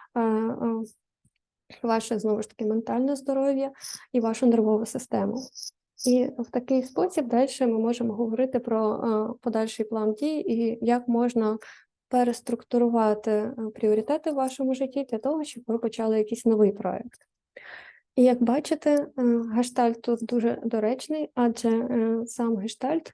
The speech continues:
ви, можливо, чули цей термін, незакритий гештальт,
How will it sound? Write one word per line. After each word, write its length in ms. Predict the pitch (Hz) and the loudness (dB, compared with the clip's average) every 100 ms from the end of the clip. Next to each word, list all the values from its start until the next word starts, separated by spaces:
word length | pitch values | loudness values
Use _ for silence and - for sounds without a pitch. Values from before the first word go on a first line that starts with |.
| _ | _
ви, 140 | 233 226 | 0 0
можливо, 400 | 233 233 220 226 | 0 0 0 0
чули 340 | - 220 214 | 0 2 2
цей 200 | 214 214 | 0 -6
термін, 440 | 208 214 208 208 220 | -2 -2 0 -2 0
незакритий 600 | 226 226 233 226 220 214 | 0 0 0 0 0 -2
гештальт, 560 | 226 - 202 190 - | -2 -2 -4 -4 -6